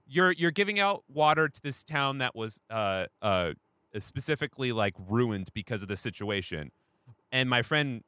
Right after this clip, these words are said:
tried to pose to me the question, like, "Well, do you want that, or do you wanna do what you're doing, which is, like, a direct sort of, like, fiduciary in-, i-, influx? Like, do you just give people money?" And my answer is always, like, "It's C."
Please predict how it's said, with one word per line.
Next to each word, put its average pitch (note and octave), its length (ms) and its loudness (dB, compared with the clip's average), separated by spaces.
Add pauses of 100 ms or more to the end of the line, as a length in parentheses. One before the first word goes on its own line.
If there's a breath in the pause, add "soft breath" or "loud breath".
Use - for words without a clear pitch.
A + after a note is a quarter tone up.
(160)
tried C#3+ 160 0
to A2 80 -10
pose E3+ 340 0
to C3+ 80 -12
me A#2+ 100 -4
the G#2 80 -6
question, C#3+ 360 -4
like, F2+ 200 -6 (280)
"Well, A#2 140 -4
do A2+ 100 -6
you A#2 120 -4
want G2 340 -4
that, C3 320 4
or G#2+ 160 0
do G#2+ 160 -8
you A2+ 80 -2
wanna A2+ 260 -4
do G#2+ 140 -6
what F#2+ 200 -6
you're D3 160 0
doing, G#2+ 260 -4
which F#2 140 -6
is, F#2 120 -12
like, F#2+ 120 -8
a F#2+ 40 -10
direct G2 580 -4 (400)
sort B2 220 0
of, G#2 200 -2
like, F#2+ 280 2
fiduciary G#2+ 920 -4 (160)
in-, C#3 260 -4
i-, B2 180 -4
influx? A#2 520 -8
Like, A#2+ 180 -2
do A#2+ 80 -10
you A2+ 80 -4
just A#2 200 -8
give A2+ 160 -8
people G2+ 300 -8
money?" F#2+ 500 -4
And B2 160 -2
my D3 220 4
answer D#3 280 0
is B2+ 120 -4
always, A#2+ 180 -2
like, A2+ 140 -4 (120)
"It's D3+ 180 -8
C." B3 580 -2